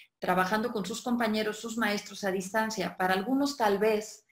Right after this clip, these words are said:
ya era algo que venían practicando, pero no para todos. Y esto está siendo de golpe, de sopetón, una novedad. Hoy hablé con una persona que probablemente esté conectada, no, no estoy viendo la lista,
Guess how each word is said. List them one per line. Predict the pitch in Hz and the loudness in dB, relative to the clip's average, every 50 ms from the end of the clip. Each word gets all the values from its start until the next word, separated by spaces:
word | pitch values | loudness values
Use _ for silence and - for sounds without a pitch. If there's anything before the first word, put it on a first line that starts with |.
| - - - _ | -20 -20 -20 _
ya | - 175 180 180 175 175 | -6 0 4 4 6 6
era | 180 175 170 165 165 170 | 6 4 4 4 4 4
algo | 185 196 185 175 - 165 160 - | 4 6 4 4 2 0 -4 -4
que | - 170 | -6 -8
venían | 156 160 160 165 165 165 160 160 156 - | -6 -6 -6 -6 -6 -8 -8 -8 -8 -6
practicando, | 170 180 175 - - 185 - 302 330 330 254 214 202 | -4 -4 -4 -2 -4 -4 0 0 0 2 2 0 0
pero | - 208 196 196 196 190 | -2 -2 0 0 0 0
no | 196 202 - - | 0 0 -2 -2
para | - 240 - 233 | -4 -6 -8 -6
todos. | - 185 170 165 170 170 - - - - - - - - - | -6 -6 -4 -4 -6 -8 -12 -16 -18 -18 -20 -20 -18 -10 -2
Y | 196 220 | 0 0
esto | 214 220 220 240 | 0 0 -2 -4
está | 240 - 220 | -2 -2 -2
siendo | 214 - 208 196 190 196 196 196 196 196 | -2 0 -2 0 0 2 0 0 0 -2
de | 185 185 190 | 2 4 4
golpe, | 175 185 208 226 240 240 240 - 359 466 359 | 6 8 8 6 6 4 2 0 -2 -2 2
de | 202 185 | 0 0
sopetón, | 185 - 196 180 - 185 180 - 208 226 254 359 453 - _ _ - - _ _ _ _ - | 0 0 -2 0 0 0 0 0 0 0 0 0 -4 -6 _ _ -20 -20 _ _ _ _ -4
una | - 190 190 175 | 0 0 2 2
novedad. | 165 160 - - - - - - - - _ _ _ _ - - - - | 0 -2 -4 -6 -10 -12 -14 -16 -20 -20 _ _ _ _ -20 -20 -14 -2
Hoy | - 190 202 208 | 0 2 4 4
hablé | 202 202 202 208 208 208 202 | 4 4 4 4 2 2 0
con | - 214 196 | 0 -2 0
una | 196 196 196 190 | 0 0 0 0
persona | 196 202 196 - 262 302 302 - | 0 0 0 0 -2 -2 -2 -2
que | - 180 | -4 -4
probablemente | 185 - 170 165 170 165 170 160 - 175 | 0 0 0 0 0 -2 -4 -6 -6 -4
esté | - 175 170 | -4 -4 -4
conectada, | 175 160 160 160 - 214 220 240 269 262 | -4 -6 -6 -4 2 2 4 4 4 2
no, | 214 180 170 | 2 0 -2
no | 170 165 160 | -2 -4 -8
estoy | - - 170 160 | -8 -6 -4 -2
viendo | 160 165 160 165 | -2 0 0 0
la | 160 165 | 0 0
lista, | 175 208 240 240 - 311 311 | 0 0 -2 -4 -4 -6 -8